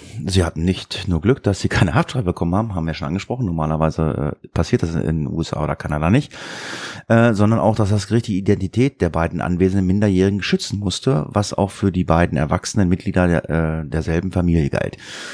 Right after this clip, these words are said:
So können sie ihr Leben in dem beruhigenden Wissen weiterführen, dass niemand jemals erfahren wird, äh, wer die nackten Entführer aus Alberta,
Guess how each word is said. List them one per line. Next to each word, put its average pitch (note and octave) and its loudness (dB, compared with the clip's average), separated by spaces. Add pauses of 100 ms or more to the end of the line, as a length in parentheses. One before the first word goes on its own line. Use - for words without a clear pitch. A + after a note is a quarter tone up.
(540)
So A2 4
können E3+ 6
sie D3 4
ihr A2+ 8
Leben C#3 6
in G#2+ 4
dem G2+ 4
beruhigenden C3 2
Wissen A2 2
weiterführen, C3 0
dass E2 0
niemand C3 4
jemals G2+ 2
erfahren D#2+ -2
wird, F2 0
äh, - -4
wer E2+ 2
die F2 -2
nackten G2 -2
Entführer E2+ 2
aus A1 0
Alberta, F#2+ 0